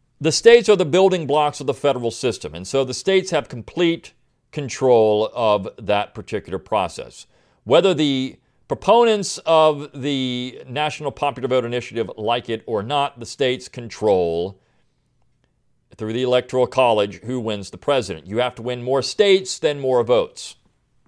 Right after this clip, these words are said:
Um, and Sotomayor recused herself because she knew one of the electors, Polly Baca. Um,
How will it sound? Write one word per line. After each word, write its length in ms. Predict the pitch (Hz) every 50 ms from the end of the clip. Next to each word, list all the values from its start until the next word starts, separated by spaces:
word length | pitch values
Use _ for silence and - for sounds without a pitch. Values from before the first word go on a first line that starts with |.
| _ _ _ _ _ _ _ _ _ _ _ _ _ _ _ _ _ _ _ _ _ _ _ _ _ _ _ _ _ _ - _ _ _ _ _ _ _ _ _ _ _ _ _ _ _ _ _ _ _ - - _ _ _ _ _ _ _ _ _ _ _ _ _ _ _ _ _ _ _ _ _ _ _ _ -
Um, 460 | 123 123 120 120 117 117 117 113 - _ _ _ _ _ _ _
and 260 | - 151 156 165 165 139
Sotomayor 640 | - 185 185 185 170 170 156 143 139 135 131 131
recused 400 | 123 127 120 - - 151 147 120
herself 320 | 127 117 - 123 117 107 -
because 260 | 107 - - 113 98
she 120 | - 110
knew 160 | 104 101 101 98
one 160 | 92 98 95
of 60 | 87
the 120 | 87 87
electors, 600 | 87 82 82 78 - - 64 50 52 - - - _ _ _ _ _ _ _ _
Polly 240 | - - 76 73 76
Baca. 340 | 78 80 78 71 - - - _ _ _ _ _ _ _ _ _ _ _ _ _ _ _ _ _ _ _ _ _ _ _ _ _ _ _ _ _ _ _ _ _ _ _ _ _ _ _ _ _ _ _ _ _ _ _ _ _
Um, 440 | 82 85 76 73 73 71 71 76